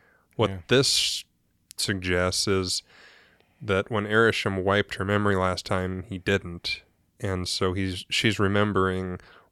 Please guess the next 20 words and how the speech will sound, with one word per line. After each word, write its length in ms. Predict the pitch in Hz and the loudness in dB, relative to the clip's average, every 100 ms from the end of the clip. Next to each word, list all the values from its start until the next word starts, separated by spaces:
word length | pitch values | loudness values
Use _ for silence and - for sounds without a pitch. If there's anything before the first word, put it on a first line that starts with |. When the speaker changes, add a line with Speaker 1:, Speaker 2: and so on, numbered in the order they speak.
| - | -8
Speaker 1:
what 140 | 98 | -4
happened 360 | 110 101 98 92 | 2 2 2 -2
on 260 | 90 87 87 | -2 -2 -2
the 80 | 90 | 0
last 360 | 90 87 - | 0 -2 -6
mission 520 | 95 98 - 82 80 - - | -4 -4 -4 -8 -14 -16 -10
as 180 | 101 90 | -8 -4
well. 420 | 92 90 - - _ - | -2 -2 -6 -20 _ -12
Speaker 2:
Right. 180 | 104 98 | -10 -6
Speaker 1:
And 140 | 104 | -6
so 200 | 95 92 | -2 -2
it's 140 | 90 - | -2 -2
more 140 | 101 | 0
Speaker 2:
Yeah, 80 | 92 | 0
Speaker 1:
like 120 | 90 | -2
Speaker 2:
yeah, 60 | 104 | -6
yeah. 140 | 98 - _ _ _ _ _ _ - | -12 -14 _ _ _ _ _ _ -2
Speaker 1:
fourteen 480 | 117 104 - 95 85 | 2 2 -2 -8 -4
thousand 400 | 85 82 - 90 | -6 -4 -8 -8
years 440 | 85 87 104 - | -8 -10 -8 -10